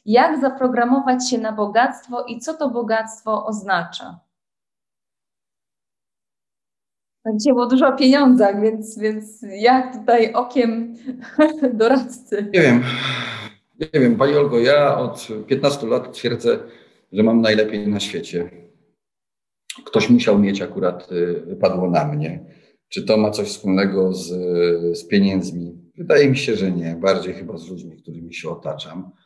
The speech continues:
Speaker 2: Oczywiście, e, nie tak dobrze jest mieć pieniądze, jak źle ich nie mieć, ale wydaje mi się, że jeżeli najważniejsze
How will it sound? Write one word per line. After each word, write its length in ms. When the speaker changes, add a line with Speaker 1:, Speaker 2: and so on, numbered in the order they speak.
Speaker 2:
Oczywiście, 760
e, 1080
nie 160
tak 220
dobrze 300
jest 220
mieć 180
pieniądze, 440
jak 180
źle 200
ich 200
nie 160
mieć, 420
ale 720
wydaje 360
mi 120
się, 220
że 520
jeżeli 500
najważniejsze 1080